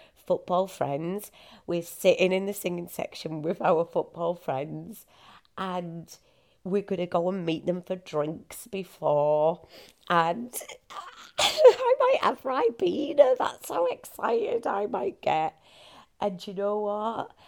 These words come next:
We're just gonna do something a little bit different. And, uh, you know there's gonna be a podcast about the day we went to Wembley, because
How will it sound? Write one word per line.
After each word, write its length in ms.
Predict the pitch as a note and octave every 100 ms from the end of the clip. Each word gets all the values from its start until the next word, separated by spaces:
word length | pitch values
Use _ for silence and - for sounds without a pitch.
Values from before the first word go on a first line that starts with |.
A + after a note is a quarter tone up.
| _
We're 120 | F#3+ G3
just 280 | A#3 A#3
gonna 360 | G3+ F3 E3 D#3+ -
do 180 | - F#3
something 300 | - G3+ G3+
a 60 | G3+
little 240 | G#3 G#3+
bit 260 | A#3 - -
different. 500 | B4 - G3 F3 - _ _ - _ -
And, 540 | G3 G3+ G3+ F3+ - - _ _ _ _ _
uh, 220 | D#3+ F3 F3
you 480 | F3+ D3 D#3 G3 F3+
know 640 | D#3 E3 E3 D3+ D3 D3
there's 280 | C#3+ D#3 D3
gonna 240 | D3 C#3+ C#3
be 160 | C#3
a 60 | C#3
podcast 800 | - C3+ C#3+ - C3+ C3+ - - -
about 680 | C#3 B2+ B2+ B2+ B2+ A#2+ - _
the 180 | C3+ C#3
day 300 | C3 B2 B2
we 160 | B2+ B2
went 260 | A#2 A#2 -
to 120 | B2+
Wembley, 640 | A#2+ A#2 - - - - -
because 640 | D#3+ - D3 C#3+ C#3+ -